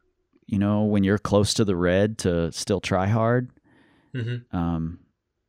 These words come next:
Speaker 1: it's, it's really valuable to know how if you've got a limited time window and you, you really wanna send this thing that, you know, cost you a thousand dollars to take this trip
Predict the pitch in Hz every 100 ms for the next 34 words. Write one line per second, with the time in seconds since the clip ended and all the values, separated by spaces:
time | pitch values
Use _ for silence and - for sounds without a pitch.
0 | _ - 98 - - - - 98 101 85
1 | 82 92 101 95 98 95 98 92 87 101
2 | 117 78 - 85 80 78 82 82 82 85
3 | 82 87 85 101 82 78 76 76 73 76
4 | - _ _ _ _ _ _ _ _ _
5 | 87 82 82 78 82 82 85 90 92 85
6 | 80 - 95 98 82 - - 98 90 82
7 | 80 76 - _ _ _ 90 82 82 -
8 | 95 95 - - 87 80 - - - -
9 | _ _ 107 98 87 82 87 82 90 90
10 | 76 - - 95 - 85 - 98 95 -